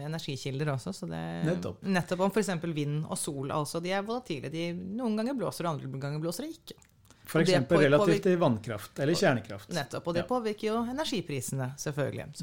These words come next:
Speaker 2: Definitivt.
Speaker 1: mm.
Speaker 2: Og det er derfor jeg kaller dette tek-, tektoniske skifter, fordi,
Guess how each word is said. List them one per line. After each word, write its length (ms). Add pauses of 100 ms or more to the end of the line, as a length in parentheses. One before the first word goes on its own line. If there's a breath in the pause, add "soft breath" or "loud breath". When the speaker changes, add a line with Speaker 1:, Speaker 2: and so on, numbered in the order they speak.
Speaker 2:
Definitivt. 300
Speaker 1:
mm. 200 (340 loud breath)
Speaker 2:
Og 60
det 80
er 120
derfor 160
jeg 60
kaller 320
dette 260
tek-, 200 (140)
tektoniske 840
skifter, 440
fordi, 300